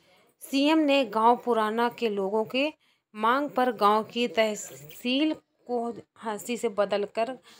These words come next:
बरवाला करने व मार्केट कमेटी क्षेत्र की बरवाला करने की भी घोषणा कर दी है। बारिश न होने से खराब हुई फसल की गिरदावरी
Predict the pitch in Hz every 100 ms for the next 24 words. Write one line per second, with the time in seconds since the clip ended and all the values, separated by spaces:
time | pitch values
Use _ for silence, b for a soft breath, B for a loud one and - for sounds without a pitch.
0 | B 208 196 196 196 196 214 196 190 202
1 | 202 226 190 185 196 262 262 233 220 214
2 | 220 - 190 208 - 220 196 180 175 170
3 | 185 196 190 185 180 180 226 214 247 -
4 | 175 175 180 175 - 170 180 202 196 180
5 | 180 190 190 190 180 190 208 - 208 -
6 | 196 208 226 220 233 220 196 208 - 254
7 | 247 214 196 185 185 220